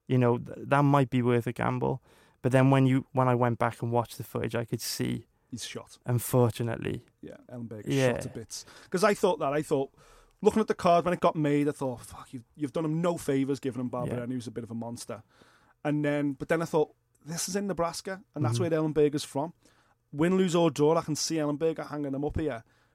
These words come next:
Speaker 2: Maybe in the first round," and he, and he come out quite aggressively as well. But then a minute in, you just think, "You're being aggressive against Barberini, who can
Speaker 1: Yeah.
Speaker 2: bang, and as soon as he catches, you'll go."
Speaker 1: Yeah.
Speaker 2: And fuck me, he went, didn't he? He just
Speaker 1: Yeah.
Speaker 2: caught him, and he was, he was, he was finished. So,
Speaker 1: Yeah.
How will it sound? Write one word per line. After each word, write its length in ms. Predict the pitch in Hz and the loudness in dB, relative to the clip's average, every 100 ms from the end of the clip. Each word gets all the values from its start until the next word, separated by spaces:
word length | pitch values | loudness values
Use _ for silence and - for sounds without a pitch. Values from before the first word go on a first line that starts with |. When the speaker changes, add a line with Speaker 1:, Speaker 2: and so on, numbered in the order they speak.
| - | -8
Speaker 2:
Maybe 680 | 151 170 190 175 135 165 156 | 2 4 4 2 2 2 2
in 80 | 139 | 0
the 60 | |
first 400 | 127 185 190 - | -2 -4 -2 -4
round," 300 | 147 135 135 - | -6 -6 -8 -6
and 100 | 165 | -8
he, 60 | 156 | -6
and 80 | 170 | -6
he 40 | 185 | -2
come 180 | 254 | 2
out 140 | 208 262 | 2 2
quite 220 | 233 226 | -2 -4
aggressively 560 | 247 160 - 226 247 254 | -2 -2 -2 -6 -4 -8
as 120 | 185 | -6
well. 220 | 170 226 _ _ _ _ | -6 -6 _ _ _ _
But 120 | - 151 | -4 2
then 260 | 151 143 - | 4 2 -2
a 60 | 151 | 0
minute 240 | 165 185 | 0 0
in, 140 | 156 151 | 0 0
you 80 | |
just 180 | 151 147 | -2 -4
think, 260 | 139 123 - | -4 -6 -8
"You're 140 | 131 127 | -10 -6
being 160 | 156 | -6
aggressive 420 | 175 127 127 147 147 | -4 -8 -6 -4 -2
against 220 | 147 - | -4 -6
Barberini, 440 | 120 113 104 120 | -10 -10 -10 -8
who 80 | 139 | -8
can 140 | - 135 | -6 -6
Speaker 1:
Yeah. 100 | - | -6
Speaker 2:
bang, 340 | 123 117 120 - - | -8 -10 -14 -14 -12
and 80 | |
as 80 | 131 | -10
soon 180 | - 185 | -6 -6
as 80 | 170 | -6
he 60 | |
catches, 400 | 165 117 - 135 | -10 -14 -12 -8
you'll 120 | 131 123 | -8 -10
go." 280 | 117 123 - - | -10 -12 -10 -8
Speaker 1:
Yeah. 200 | 85 117 | -6 -8
Speaker 2:
And 100 | - | -12
fuck 320 | - 143 - | -12 -12 -8
me, 160 | 117 | -10
he 60 | 113 | -10
went, 260 | 107 110 113 | -12 -14 -16
didn't 180 | 113 | -14
he? 80 | 117 | -12
He 40 | 113 | -14
just 200 | 117 - | -12 -8
Speaker 1:
Yeah. 140 | 123 | -6
Speaker 2:
caught 180 | 117 117 | -8 -12
him, 80 | 117 | -14
and 80 | 117 | -14
he 60 | |
was, 140 | 117 - | -16 -16
he 100 | 123 | -16
was, 120 | - - | -16 -12
he 100 | 135 | -10
was 120 | 120 | -10
finished. 380 | - 113 131 - | -10 -10 -12 -12
So, 140 | - | -10
Speaker 1:
Yeah. 60 | 120 | -10